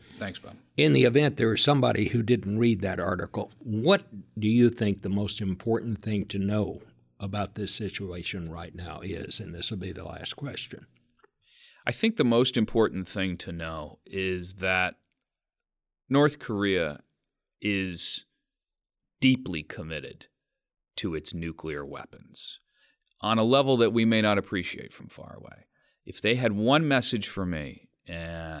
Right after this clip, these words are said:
Speaker 1: over the course of my visit and in all of my dealings with others who are involved in the North Korean government from afar, it's that they believe that they have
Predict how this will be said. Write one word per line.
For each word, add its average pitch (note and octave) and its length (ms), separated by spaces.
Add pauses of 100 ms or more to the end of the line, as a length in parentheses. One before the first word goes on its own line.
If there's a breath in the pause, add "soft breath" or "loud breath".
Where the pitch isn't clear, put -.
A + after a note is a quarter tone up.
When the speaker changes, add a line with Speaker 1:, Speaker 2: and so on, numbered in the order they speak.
(100)
Speaker 1:
over E2+ 240
the E2 80
course - 400
of D2+ 100
my F#2 220
visit G#2 540
and E2+ 180
in E2 160
all G2 260
of F#2+ 120
my F2 140
dealings F2+ 440
with - 140
others F#2 400
who F2 120
are D#2+ 80
involved E2+ 380
in F2+ 80
the E2+ 60
North E2+ 180
Korean E2 260
government D#2+ 360
from D#2 200
afar, E2+ 600 (800 loud breath)
it's A#2 220
that A2 200
they B2 160
believe G#2+ 500
that F#2 160
they F2+ 120
have E2+ 240